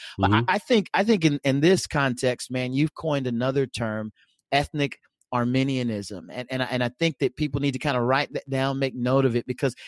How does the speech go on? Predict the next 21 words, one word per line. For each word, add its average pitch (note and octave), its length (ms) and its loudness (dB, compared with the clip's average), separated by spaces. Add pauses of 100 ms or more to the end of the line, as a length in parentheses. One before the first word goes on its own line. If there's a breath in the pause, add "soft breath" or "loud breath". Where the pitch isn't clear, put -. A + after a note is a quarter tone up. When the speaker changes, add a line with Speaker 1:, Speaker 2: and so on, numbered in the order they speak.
(180 loud breath)
Speaker 1:
it E3 140 6
is F#3 140 4
the E3+ 120 6
reality C#3+ 880 4
of A#2 160 -2
what C3 300 0
we're B2+ 160 2
watching C3+ 840 -2
unfold A#2+ 800 -6
in A#2 120 -6
our A2 200 -4
current A#2 460 -6
culture A#2 420 0
with G#2 200 -2
these A2 160 -2
Speaker 2:
Yep. A#2 100 8
Speaker 1:
social G#2 280 -4
justicians. G2 720 -6 (200)
Speaker 2:
Mm-hmm. G2+ 300 4 (340)
Very B2+ 180 6
true. B2+ 280 4